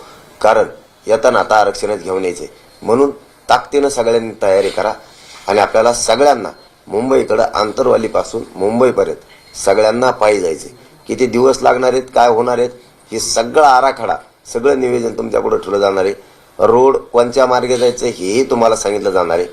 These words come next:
काय काय व्यवस्था केली हे पण सांगितलं जाणार आहे. त्यामुळं, अ, आपण सगळ्यांनी तयारी लागावं स्वतःच्या मुलासाठी. मला खूप काही असे फोन आले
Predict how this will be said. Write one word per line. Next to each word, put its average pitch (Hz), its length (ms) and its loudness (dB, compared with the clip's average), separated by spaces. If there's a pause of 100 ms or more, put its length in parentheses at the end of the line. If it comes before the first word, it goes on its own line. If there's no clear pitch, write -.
(300)
काय 120 120 4
काय 127 200 2
व्यवस्था 123 300 -2
केली 123 300 -6 (100)
हे 82 160 -10
पण 117 180 -2
सांगितलं 104 360 -2
जाणार 85 240 -2
आहे. 87 80 -2 (720)
त्यामुळं, 135 380 4 (520)
अ, - 80 0
आपण 117 680 0
सगळ्यांनी 123 500 2 (120)
तयारी 117 580 2
लागावं 101 640 2 (220)
स्वतःच्या 107 440 0
मुलासाठी. 101 520 -4 (160)
मला 123 240 2
खूप 135 200 0
काही 135 140 4
असे 131 180 0
फोन 117 260 0
आले 98 200 2